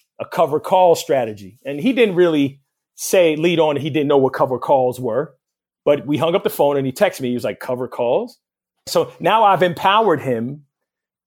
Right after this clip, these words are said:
because now he's like, "Okay, now I'm gonna go learn." He's like, "Do you have any other resources for this?" So now I send him the resources. And again, this dude reads, like, four or five books a week. He's brilliant. So he's gonna be able to soak that up. So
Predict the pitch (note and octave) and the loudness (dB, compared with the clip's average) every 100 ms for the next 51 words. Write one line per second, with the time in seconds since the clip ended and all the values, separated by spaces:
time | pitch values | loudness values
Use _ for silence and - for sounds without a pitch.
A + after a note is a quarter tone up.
0 | _ D#3+ D3+ E3+ D3+ - D#3+ E3+ F#3 F3+ | _ -2 0 2 0 -2 -2 0 0 0
1 | D3+ D#3+ E3+ D3 D#3 E3 D#3+ D#3 D3 C#3+ | 0 0 0 0 0 0 0 -2 0 2
2 | C3+ D3 B2 A2+ B2+ C3 C#3 D3+ D3+ C#3+ | 2 2 0 -4 -6 -6 -2 0 0 0
3 | D3 C3+ C3+ D3 D#3 - B2+ - A2+ G#2+ | -2 -2 -2 -4 -4 -4 -4 -6 -12 -12
4 | G2+ A#2+ A#2+ B2 - B2+ A#2 D#3+ F#3+ - | -10 -8 -8 -8 -10 -10 -8 -6 -6 -6
5 | A#2 G#2 - _ _ D3 B2+ C#3+ G#2 _ | -8 -10 -20 _ _ -6 -2 -4 -6 _
6 | _ D3 - _ C#3 C#3 C3+ C3+ B2+ B2+ | _ -18 -18 _ -6 -4 -2 -2 -2 -4
7 | - C#3+ B2+ B2+ B2 A2+ C3+ - A2 D3 | -4 -2 -2 -2 -4 -4 -6 -6 -10 -8
8 | - B2 G#2 - F#3+ D#3+ B2+ - _ _ | -10 -14 -12 0 0 2 -4 -10 _ _
9 | - C#3 E3 D3 D#3+ D3 D3 C#3 C3+ - | -6 -4 -2 0 0 0 -2 -2 -4 -2
10 | D#3 C#3+ C#3 C3 B2 - - C3+ A#2+ | -2 0 0 -2 -2 -6 -2 0 0